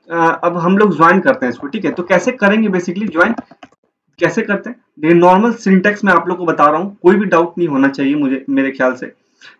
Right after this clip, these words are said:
ठीक है, देखिए select star from student, ठीक है, हमको इस table से student का नाम मिल जाएगा, student का नाम मिल जाएगा। ठीक है,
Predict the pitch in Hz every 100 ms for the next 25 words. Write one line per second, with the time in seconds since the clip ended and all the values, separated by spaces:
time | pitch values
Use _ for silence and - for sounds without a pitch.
0 | - 226 139 - _ _ 139 131 - _
1 | _ - 165 226 - - - - 127 139
2 | - _ _ _ _ _ _ _ _ -
3 | 131 139 - _ _ _ _ _ _ _
4 | _ - - - 262 127 254 - _ _
5 | _ _ _ _ _ _ _ _ _ _
6 | - - - 160 180 240 233 220 202 202
7 | 196 202 - - - 180 175 202 196 165
8 | 139 151 151 143 139 139 151 _ _ _
9 | - - 170 165 151 143 147 143 139 143
10 | 196 -